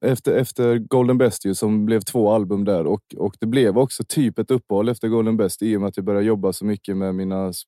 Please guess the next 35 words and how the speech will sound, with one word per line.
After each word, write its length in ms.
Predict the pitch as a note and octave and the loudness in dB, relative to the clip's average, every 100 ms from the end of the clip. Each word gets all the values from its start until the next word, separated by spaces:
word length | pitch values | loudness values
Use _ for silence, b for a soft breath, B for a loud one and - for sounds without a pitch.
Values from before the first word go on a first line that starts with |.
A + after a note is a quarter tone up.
| - | -6
eh, 80 | F2+ | -6
T 180 | - G2+ | -4 -4
V-spelsstudios 1200 | F#2+ F#2+ F2+ E2 - - - F#2+ F2+ F2+ F2+ - b b b _ | -4 -4 -4 -4 -12 -12 -4 -4 -2 -2 -4 -8 b b b _
och 180 | - - | -10 -4
Djurparken 500 | A2 G2+ G#2+ G2 G2 | -2 -2 -4 -4 -4
kom 140 | G#2 G2+ | -2 -2
in 140 | F#2+ | -2
i 60 | F#2 | -2
bilden 600 | G2 F2 E2+ F2+ F#2 F2 | -2 -4 -4 -4 -4 -8
och 480 | - F#2 F2+ E2 - _ _ _ - | -8 -4 -2 -4 -8 _ _ _ -14
så 120 | - | -4
här, 60 | A2+ | -2
jag 100 | G2+ | 0
började 220 | A2+ A#2 | -2 -2
tvivla 260 | B2+ G#2 F#2+ | -2 -2 -2
på 120 | G#2+ | -4
mig 80 | G#2 | -4
själv 180 | A2 G2 | -4 -4
och 80 | |
musiken. 400 | G2+ - F#2 E2 | -4 -6 -8 -6
Men 200 | F2+ G2 | -6 -8
så, 460 | F2+ G#2 G2 G2 F#2 - _ - | -6 -4 -2 -4 -8 -16 _ -12
jag 120 | G#2+ | -8
tänker 200 | B2 A2 | -4 -2
att 80 | G#2+ | 0
jag 100 | G#2 | -2
ska 280 | - G#2+ G2 - | -2 0 0 0
prata 300 | A#2 G2+ G2+ | -2 0 0
lite 260 | A2+ - A2+ | 0 0 0
om 220 | G#2 G#2 | 2 2
det 200 | A2 F2+ | 2 2
också. 400 | G2+ - G2+ F2+ E2 | 0 -4 -6 -6 -4
Eh, 280 | G2+ G2+ F#2+ | -2 0 0
min, 320 | G2 G2 F#2+ | 0 0 0
eh, 140 | G2 | -2